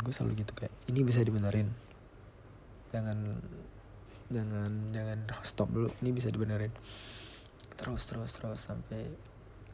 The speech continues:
akhirnya dia bilang, "Kayaknya nggak bisa lagi, maaf, aku udah capek nahan ini." "Hah, nahan apa?" Gue bilang.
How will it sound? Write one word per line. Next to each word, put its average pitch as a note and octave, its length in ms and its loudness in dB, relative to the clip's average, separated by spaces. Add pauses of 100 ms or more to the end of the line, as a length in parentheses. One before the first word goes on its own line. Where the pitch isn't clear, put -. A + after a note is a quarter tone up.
(140)
akhirnya G#2+ 560 -4
dia A2 160 -2
bilang, G#2+ 320 -2 (320)
"Kayaknya A#2 320 0
nggak A#2 80 2
bisa A2+ 240 2
lagi, A2 320 4 (160)
maaf, A2 640 -4 (400)
aku A2+ 240 -2
udah A#2 160 0
capek A2 400 4
nahan A2 320 2
ini." A2 240 0 (240)
"Hah, - 160 -2 (400)
nahan D3 320 2
apa?" F#2+ 320 4
Gue B2+ 160 8
bilang. C3 240 10